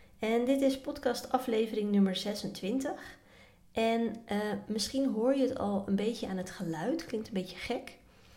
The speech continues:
Maar tijdens het opnemen van deze podcast zit ik in bad. En dat komt zo. <laughs> Het was, eh, net woensdagmiddag vier uur. En er waren nog twee dingen die ik heel graag wilde doen.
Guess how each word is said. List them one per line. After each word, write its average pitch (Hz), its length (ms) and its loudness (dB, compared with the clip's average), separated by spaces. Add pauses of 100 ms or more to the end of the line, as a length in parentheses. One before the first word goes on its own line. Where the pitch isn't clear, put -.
(200)
Maar 220 200 -4 (160)
tijdens 262 360 2
het - 120 -6
opnemen 247 500 4
van 214 240 0
deze 196 300 4
podcast 269 440 0
zit 208 140 -2
ik 196 120 -6
in 165 140 -4
bad. - 380 -4 (800)
En 226 340 -2
dat - 220 -2
komt 202 160 2
zo. 277 380 4 (340)
<laughs> - 440 -20
Het 254 260 2
was, 240 380 0
eh, 208 300 4 (120)
net 208 280 0
woensdagmiddag 220 760 2
vier 220 400 2
uur. 269 300 2 (580)
En 220 180 0
er 220 80 4
waren 226 260 2
nog 202 140 2
twee 254 260 4
dingen 220 240 4
die 196 180 6
ik 196 60 0
heel 226 180 2
graag 190 240 -4
wilde 170 280 -2
doen. 262 300 -4